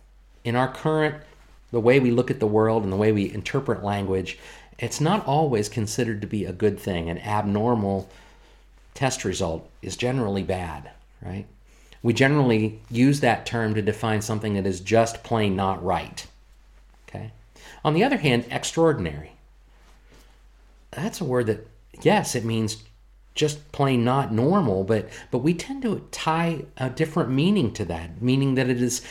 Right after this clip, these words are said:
something beyond typical, and usually in a very, very good way. Again, two words that are basically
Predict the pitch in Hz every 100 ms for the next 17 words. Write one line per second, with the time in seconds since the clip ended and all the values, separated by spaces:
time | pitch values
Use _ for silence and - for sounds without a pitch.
0 | - - 180 170 175 156 - - 131 143
1 | 143 151 151 151 143 - - - 151 135
2 | 98 90 98 131 262 285 127 120 120 131
3 | 117 - 143 180 165 135 113 - - 113
4 | 117 160 165 135 104 113 113 113 160 110
5 | 90 101 139 170 131 143 - - - 247
6 | 156 101 110 117 127 117 107 107 107 -
7 | - 117 120 196 - - 90 87 139